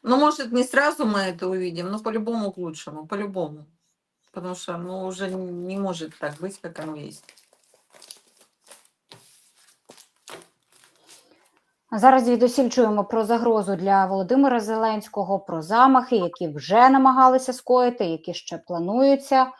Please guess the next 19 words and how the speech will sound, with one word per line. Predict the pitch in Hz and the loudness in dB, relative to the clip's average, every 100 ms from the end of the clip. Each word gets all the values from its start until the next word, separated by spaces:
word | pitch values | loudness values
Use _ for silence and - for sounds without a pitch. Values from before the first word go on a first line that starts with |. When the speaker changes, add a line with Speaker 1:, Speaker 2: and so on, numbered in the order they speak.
| - - _ | -20 -20 _
Speaker 2:
А, | - 185 175 175 175 | -8 -6 -6 -6 -8
що, | - - - 226 220 | -10 -16 -2 0 0
що | - 202 | -2 -6
чекає | 208 214 - 202 170 165 | -6 -10 -8 -6 -6 -8
на | 170 | -10
Володимира | 170 175 175 170 | -12 -12 -14 -14
Зеленського? | 175 180 180 160 - - 165 - 165 _ 226 _ | -14 -14 -12 -12 -14 -18 -16 -18 -20 _ -20 _
Чи | - 180 | -20 -14
є | 175 180 | -10 -8
зараз | 180 170 - | -8 -10 -14
дійсно | - 180 - 185 214 | -12 -12 -10 -8 0
Speaker 1:
Я, | 247 | 0
Speaker 2:
така | 180 | 0
загроза | 170 185 175 214 | -4 -8 -4 0
Speaker 1:
я | 233 | 2
Speaker 2:
його | 233 | 0
Speaker 1:
делала | 226 220 202 190 | 0 0 0 0
Speaker 2:
життю? | |
Speaker 1:
расклады. | 196 - 233 247 247 214 | -2 -2 -4 -2 -6 -6